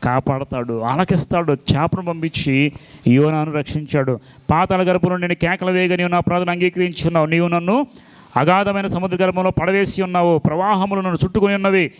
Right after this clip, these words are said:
నీ తరంగంలో నీ కరుళ్ళను నన్ను కప్పి ఉన్న నీ సన్నిధిలోంచి నేను వెలివేయబడినను. నీ పరిశుద్ధాలయం తట్టు నేను మరలా చూచే. ప్రాణాంత జలములు వచ్చి జలము నన్ను కొట్టుచున్నవి. సముద్రాగాధము నన్ను ఆవరించి ఉన్నది."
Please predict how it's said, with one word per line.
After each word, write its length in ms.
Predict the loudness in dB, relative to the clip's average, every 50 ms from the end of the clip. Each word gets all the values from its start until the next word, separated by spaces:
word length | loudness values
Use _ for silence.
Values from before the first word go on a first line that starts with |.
| -20 -20 -20 -8 -2 -2
నీ 80 | -2
తరంగంలో 540 | 0 2 2 2 0 0 0 0 0 0 0
నీ 160 | 0 -2 -4 -6 -8 _ -20 _ _ _ _ _ _ -10 -2 0
కరుళ్ళను 400 | 2 4 4 4 4 2 2 2
నన్ను 200 | 2 2 0 2
కప్పి 280 | 0 0 0 0 0 -2
ఉన్న 140 | -2 -4
నీ 220 | -4 -2 -2 -2 -2
సన్నిధిలోంచి 540 | -2 -2 -2 0 0 0 0 0 -2 -2 -2
నేను 180 | -2 0 2
వెలివేయబడినను. 920 | 2 2 2 2 2 2 2 2 2 0 0 -2 0 0 2 2 2 2 0 -4 -8 -18 -20 -20 -20 -8 -2
నీ 100 | 0 2
పరిశుద్ధాలయం 600 | 4 4 4 4 2 2 0 0 0 2 0 0 0
తట్టు 220 | -2 -2 -2 -2
నేను 180 | -2 -2 -2 0
మరలా 480 | 0 0 0 2 2 4 2 2 0 -2 -6 -14 -20 -20 -20 _ -12 -2 0 2
చూచే. 200 | 2 2 2 2
ప్రాణాంత 540 | 2 2 2 4 2 2 2 0 -4 -2 0
జలములు 280 | 0 0 0 2 2 2
వచ్చి 260 | 0 0 -4 -4 -2
జలము 240 | 0 0 0 -2 -2
నన్ను 220 | -2 -2 -2 0
కొట్టుచున్నవి. 580 | 0 0 0 0 -2 -4 -4 -2 -2 -2 0 0
సముద్రాగాధము 1080 | 0 0 0 0 0 2 2 2 2 2 0 0 0 0 0 0 0 0 0 -2 0
నన్ను 220 | -2 -2 -2 0 2
ఆవరించి 500 | 2 2 2 0 -2 -4 -4 -4 -4 -2
ఉన్నది." 240 | -2 -2 -2 -2